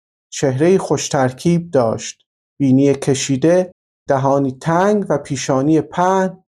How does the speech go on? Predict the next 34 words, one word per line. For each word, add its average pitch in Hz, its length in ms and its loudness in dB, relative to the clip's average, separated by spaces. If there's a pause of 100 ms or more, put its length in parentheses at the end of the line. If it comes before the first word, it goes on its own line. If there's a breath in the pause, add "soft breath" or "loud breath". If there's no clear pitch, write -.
(220)
با 143 140 2
موهای 143 460 0
مشکی 139 440 -2
و 240 80 4
بلند 147 680 0 (320)
که 143 60 -4
از 131 240 -2
پیشانی 151 600 0
تا 180 140 0
پشت 214 440 -2
گوش 135 480 -2 (340)
و 143 60 2
سپس 180 460 -2
تا 151 200 0
یقه 147 480 2
کت 175 220 -2
فراکش 139 640 0
رسیده 123 380 -4
بود. - 380 -8 (580)
سبیل 147 360 2
و 139 100 6
ریشی 208 400 0
توپی 160 400 -2
داشت 156 520 0 (280)
و 143 60 -2
چشمهایش 170 880 0
درشت 160 440 -2
و 165 40 2
تیره 139 320 -2
بودند. 123 600 -4 (580)
سیمایش 175 680 2
چنان 226 300 2
دوستانه 170 560 0
می‌نمود 147 640 0